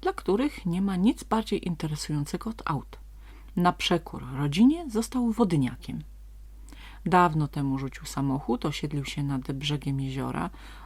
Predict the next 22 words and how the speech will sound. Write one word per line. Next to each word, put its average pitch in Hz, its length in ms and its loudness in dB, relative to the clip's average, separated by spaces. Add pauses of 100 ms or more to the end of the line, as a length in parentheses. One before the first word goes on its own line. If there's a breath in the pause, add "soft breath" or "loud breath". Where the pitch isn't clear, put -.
zbudował 160 480 2
tratwę - 580 0
i 277 100 4
pływał 170 440 4
na 156 160 2
niej 156 220 2
w 143 60 -8
zupełnej 190 520 -4
ciszy - 340 -2
tam 277 580 0 (140)
i 220 60 -10
z - 100 -10
powrotem. - 600 -8 (680 loud breath)
Był 240 120 2
bardzo 233 340 6
małomówny, 196 840 4
kochał 131 400 -4
las, 120 520 -2
niezwykle 143 560 -4
rzadko 147 360 -2
opuszczał 143 400 -4
swój 143 400 -4